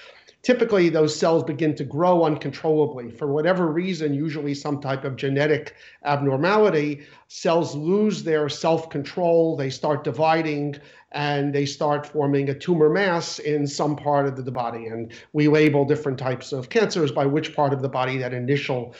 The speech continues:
tumor takes place, breast, pancreas, liver, et cetera. Initial tumors, as long as they stay in one part of the body, are not particularly good for you, but we have a variety of therapies which are quite effective. For example, surgery, for example, localized, uh, radiation therapy.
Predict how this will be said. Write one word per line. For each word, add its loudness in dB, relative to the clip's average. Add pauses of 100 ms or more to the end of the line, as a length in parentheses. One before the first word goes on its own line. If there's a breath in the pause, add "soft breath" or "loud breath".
(160 loud breath)
tumor 2
takes -8
place, 2
breast, -4 (280 soft breath)
pancreas, -4
liver, -2
et -8
cetera. 0 (200)
Initial 0
tumors, -2
as -6
long 2
as -4
they -6
stay -2
in -4
one -2
part -2
of -4
the -6
body, 2
are 0
not -4
particularly -4
good 0
for 0
you, 4
but 0
we -4
have 0
a -2
variety 0
of -8
therapies -2 (300 soft breath)
which -6
are -6
quite 2
effective. -4
For -6
example, 0
surgery, 0
for -12
example, -2
localized, 0
uh, -2
radiation 2
therapy. -8